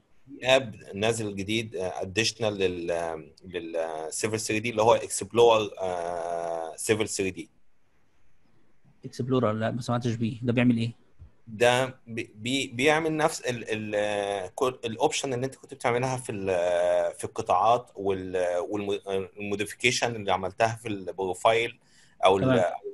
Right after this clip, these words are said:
Speaker 1: القطاعات او المناسيب، وبيعمل الريبورت الاخير دوت وبيطلعه لك في صوره report.
Speaker 2: تمام.
Speaker 1: آه، ده لسه نازل في عشرين واحد وعشرين، فهل ده موجود معاك ولا؟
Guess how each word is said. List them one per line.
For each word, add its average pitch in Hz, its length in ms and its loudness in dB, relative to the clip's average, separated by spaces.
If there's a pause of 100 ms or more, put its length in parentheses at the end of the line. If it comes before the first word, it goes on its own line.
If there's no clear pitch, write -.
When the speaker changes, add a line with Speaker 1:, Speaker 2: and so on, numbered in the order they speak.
(120)
Speaker 1:
القطاعات 107 540 4 (120)
او 98 160 4
المناسيب، 98 560 -2
وبيعمل 123 460 2
الريبورت 117 520 4
الاخير 117 440 -4
دوت 113 360 2
وبيطلعه 101 500 0
لك 117 200 2
في - 120 -8
صوره 113 240 -4 (100)
report. 104 440 2 (560)
Speaker 2:
تمام. 104 160 6
Speaker 1:
آه، 98 240 6 (460)
ده 117 520 6
لسه 143 280 2
نازل 143 320 2
في - 140 -2
عشرين 127 320 2
واحد 123 220 4
وعشرين، 104 520 4
فهل 87 1200 2
ده 104 320 4
موجود 101 360 0
معاك 117 340 0
ولا؟ 104 420 2